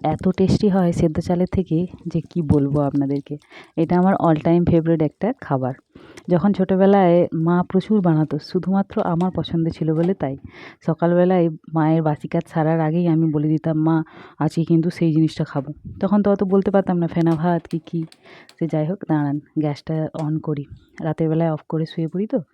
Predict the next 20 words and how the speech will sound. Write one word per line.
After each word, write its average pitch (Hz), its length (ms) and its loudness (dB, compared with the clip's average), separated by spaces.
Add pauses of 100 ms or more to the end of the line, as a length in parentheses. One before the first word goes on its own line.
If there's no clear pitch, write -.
(400)
সকালবেলায় 165 460 -2
উঠে 170 220 -4
এই 170 100 -2
প্রথম 175 360 -6
গ্যাস 175 200 -2
জ্বালাচ্ছি, 190 400 -4
সেই 151 160 -6
জন্য 156 160 -2
on 151 220 -2
করতে 151 260 -8
ভুলে 147 220 -8
গেছি। 139 320 -12 (1300)
গ্যাসটা 170 340 -4
জ্বালিয়ে 156 280 -4
দিলাম, 175 260 -6 (480)
ভালো 165 280 0
করে 202 340 0
চালটা 165 300 0
ধুয়ে 165 260 0
নিয়েছি, 175 320 2